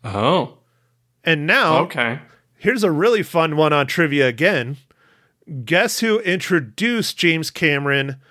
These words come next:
Speaker 2: to the manga of Alita Battle Angel, or Battle Angel Alita? You know, Mike?
Speaker 1: Uh, no, I do not.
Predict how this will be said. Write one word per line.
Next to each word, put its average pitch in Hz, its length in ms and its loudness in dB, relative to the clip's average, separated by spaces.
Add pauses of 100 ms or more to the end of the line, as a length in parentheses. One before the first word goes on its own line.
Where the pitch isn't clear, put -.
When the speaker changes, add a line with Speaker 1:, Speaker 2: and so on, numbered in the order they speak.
(580)
Speaker 2:
to 151 720 0 (540)
the 147 220 0
manga 143 680 2 (360)
of 147 160 0
Alita 143 320 2
Battle 123 280 0
Angel, 107 400 -10
or 147 160 2
Battle 143 300 2
Angel 120 280 -4
Alita? 104 240 -8 (1600)
You 139 120 -6
know, 156 160 2
Mike? 190 360 -2 (1200)
Speaker 1:
Uh, 110 340 2
no, 120 280 0
I 107 80 0
do 107 120 -8
not. 110 380 -4